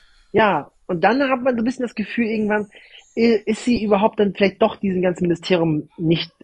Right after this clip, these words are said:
gewachsen. Ne? Kann man, ah, es ist am Ende, ja, der eigentliche Fehler ist nicht so dramatisch, wie wenn jemand einen, einen P-K-W-Mautvertrag abschließt, trotz der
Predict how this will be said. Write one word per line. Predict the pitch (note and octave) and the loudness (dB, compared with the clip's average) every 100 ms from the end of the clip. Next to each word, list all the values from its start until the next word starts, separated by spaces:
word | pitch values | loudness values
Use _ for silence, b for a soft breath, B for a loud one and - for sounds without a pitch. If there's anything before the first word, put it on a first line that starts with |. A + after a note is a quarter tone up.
| _ | _
gewachsen. | D#3 E3 D#3+ D#3+ - C#3+ A#2+ _ | -2 2 2 0 -4 -8 -8 _
Ne? | C#3+ A3 - _ | -6 -6 -6 _
Kann | - F#3+ | -4 0
man, | F#3+ F3 D#3+ - - - _ _ B2 B2 _ _ _ - | 2 2 -2 -10 -20 -20 _ _ _ _ _ _ _ -8
ah, | G3+ F3+ C3+ B2+ | -4 -4 -4 -4
es | D3 G3 | 0 0
ist | G3 - B B - | 0 -4 B B -4
am | F#3 | 2
Ende, | A3 A#3 A3 G#3+ _ | 6 8 6 2 _
ja, | E3 D3 C3 B2 F#3 | 2 4 4 0 2
der | |
eigentliche | F#3+ C#4+ B3+ A3+ | 2 2 2 0
Fehler | - C4+ A3+ | 2 4 4
ist | A3+ - | 2 0
nicht | A3+ | -2
so | G3+ | 0
dramatisch, | F3 F3 G3 G#3+ F#3 | 0 0 -2 -2 -4
wie | F3+ F3+ | -2 0
wenn | F3+ | 0
jemand | F3+ F3+ E3 | 0 -2 -2
einen, | E3+ E3 B B - | -4 -4 B B -10
einen | D3 | -2
P-K-W-Mautvertrag | G#3 G#3+ G3 F#3 F#3+ G#3 G3+ - F#3+ - | 2 4 4 4 2 2 -2 -2 -6 -4
abschließt, | F#3 - G3 F#3+ | -6 -4 -4 -4
trotz | - F#3 - | -6 -8 -6
der | - E3 D#3 C#3+ | 0 2 2 0